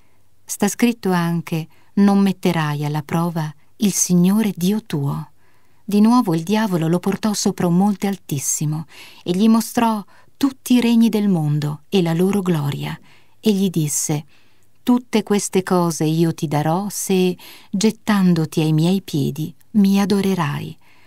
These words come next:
Allora Gesù gli rispose: "Vattene, Satana. Sta scritto infatti,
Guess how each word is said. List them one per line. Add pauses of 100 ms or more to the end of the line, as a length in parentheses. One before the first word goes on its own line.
(240)
Allora
Gesù
gli
rispose: (240)
"Vattene,
Satana. (400)
Sta
scritto
infatti,